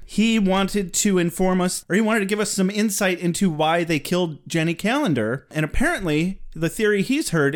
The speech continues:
is that they were going to kill Oz very early on, but he was so well received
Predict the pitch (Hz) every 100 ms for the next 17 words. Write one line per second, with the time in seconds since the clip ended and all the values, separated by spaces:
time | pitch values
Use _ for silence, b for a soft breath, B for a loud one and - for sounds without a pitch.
0 | 160 156 147 147 135 139 151 147 139 139
1 | 170 285 302 220 185 - 165 139 - 160
2 | 190 185 127 113 117 - - B B 131
3 | 143 143 131 147 139 127 113 104 104 113
4 | B B - 143 135 175 165 - 180 156
5 | 139 131 123 - - 247 190 131 123